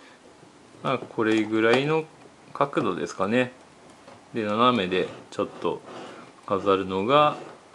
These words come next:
バランスがいいかもしれません。ちょっとまだ明るいんで、雰囲気分かりづらいんですけども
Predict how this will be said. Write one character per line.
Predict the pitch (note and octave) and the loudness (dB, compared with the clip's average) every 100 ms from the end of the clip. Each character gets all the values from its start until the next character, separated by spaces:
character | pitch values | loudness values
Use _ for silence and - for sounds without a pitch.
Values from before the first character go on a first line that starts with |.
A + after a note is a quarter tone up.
| - - - - - | -20 -20 -20 -20 -4
バ | - G2+ | 4 4
ラ | G2 | 4
ン | F#2+ | 2
ス | E2 | 0
が | G2 | 0
い | |
い | F2+ | 0
か | D#2+ | -4
も | F2+ | -6
し | - | -10
れ | - | -12
ま | - | -12
せ | - | -14
ん。 | - - - - - | -18 -20 -20 -20 -2
ち | |
ょ | |
っ | F#3 | 0
と | F3+ | 2
ま | C3+ | 4
だ | A#2 G2 - | 6 4 6
明 | A#2+ | 4
る | B2+ | 4
い | A#2 | 0
ん | G2+ | -2
で、 | F#2+ G2 G2 F#2 - - - - | -2 0 0 -2 -8 -20 -20 -10
雰 | - A#2+ A#2+ | -2 2 2
囲 | |
気 | A2 G2 | 2 2
分 | F#2 | 4
か | F#2+ | 4
り | F#2+ | 0
づ | G2 | 0
ら | G2+ | 0
い | |
ん | F#2 | 0
で | E2 | -6
す | - | -8
け | F2+ | -8
ど | F#2+ | -4
も | G2 G3+ | -4 -6